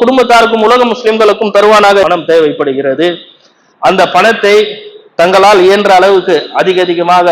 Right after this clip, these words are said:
அந்த பள்ளிக்காக, அந்த மஸ்ஜித், இது சதகத்துல் ஜாரியா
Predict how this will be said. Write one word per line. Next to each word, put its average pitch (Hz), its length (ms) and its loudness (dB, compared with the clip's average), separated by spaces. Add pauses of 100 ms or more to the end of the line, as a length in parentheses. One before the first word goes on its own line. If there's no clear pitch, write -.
(460)
அந்த 160 100 -2 (100)
பள்ளிக்காக, 180 520 0
அந்த 151 180 -2
மஸ்ஜித், 170 360 -2
இது 170 100 -2 (100)
சதகத்துல் 196 500 0
ஜாரியா 156 320 2